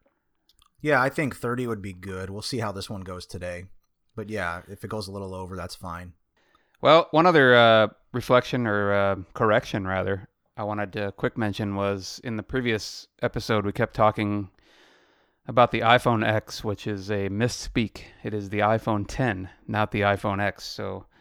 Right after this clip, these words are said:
Speaker 2: I just wanted to make that correction. Uh, it's something that I need to kind of, in my mind, rectify and, and quit saying X 'cause it's easy to do. But yes, it is the ten.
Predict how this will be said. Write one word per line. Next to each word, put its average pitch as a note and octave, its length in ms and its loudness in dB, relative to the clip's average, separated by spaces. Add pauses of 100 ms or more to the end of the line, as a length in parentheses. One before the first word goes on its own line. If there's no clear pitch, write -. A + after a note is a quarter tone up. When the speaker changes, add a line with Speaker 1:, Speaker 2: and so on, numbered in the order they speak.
(440)
Speaker 2:
I - 60 -10
just A2 120 -8
wanted G#2+ 200 0
to G#2 40 -6
make G2+ 200 -2
that G#2 160 0
correction. G#2 560 -2 (280)
Uh, F#2+ 380 -4
it's G#2+ 100 -6
something A2+ 280 0
that F#2+ 100 -2
I G2+ 80 6
need G2+ 200 -2
to G2 220 -4
kind G2+ 220 -4
of, G2 80 -2
in G2+ 100 -2
my F#2+ 120 -2
mind, G2 560 0 (600)
rectify G#2+ 540 2
and, G2 240 -2
and G2 220 -6
quit - 200 -4
saying G2+ 420 -8
X - 340 -8
'cause - 480 -10
it's B2 160 -10
easy A2 220 -4
to G2 100 -2
do. B2+ 260 2 (600)
But A2 320 -6
yes, G#2+ 280 -6
it G#2 80 -6
is G2+ 180 -6
the D#3 80 -16
ten. F#2+ 420 -8